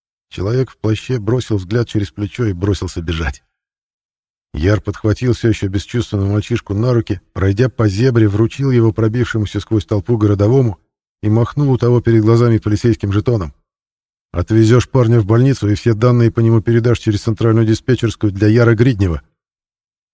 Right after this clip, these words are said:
Безусый рыжий парень удивленно вытаращил глаза и торопливо подхватил тело. Разлохмаченный кет чиркнул по безупречно отутюженной штанине форменных брюк городового,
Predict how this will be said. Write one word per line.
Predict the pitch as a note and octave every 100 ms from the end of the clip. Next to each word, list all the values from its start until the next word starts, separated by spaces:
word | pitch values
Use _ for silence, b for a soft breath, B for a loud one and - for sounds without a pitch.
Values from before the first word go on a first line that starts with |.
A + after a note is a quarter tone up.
| _ _ _ _ D#2+
Безусый | F2 F#2 A#2 A2
рыжий | G#2+ A2 G#2
парень | - B2 A#2 A2
удивленно | G2+ G#2+ G#2 G2+
вытаращил | A2 G#2+ G2 - F2
глаза | F#2 F#2+ A2+ - _ _
и | F#2+
торопливо | - G#2 - C3 B2+
подхватил | A#2+ - C3 A2+ B2+
тело. | - C3 E2 - _ _ _ _ _ _ _ _ _
Разлохмаченный | D#2+ F#2 F2 F#2+ - A2+ A2 G2 G2+
кет | - B2+ B2
чиркнул | - C3+ C#3 - A2+
по | -
безупречно | G#2+ G#2 F#2+ A#2+ - G#2
отутюженной | G2 G#2+ A#2+ G#2+ G#2
штанине | F#2 - A2 A#2 G#2
форменных | - G#2 G2+ G2+
брюк | F#2+ G2+
городового, | F2+ G2 F#2+ A2 B2+ G#2+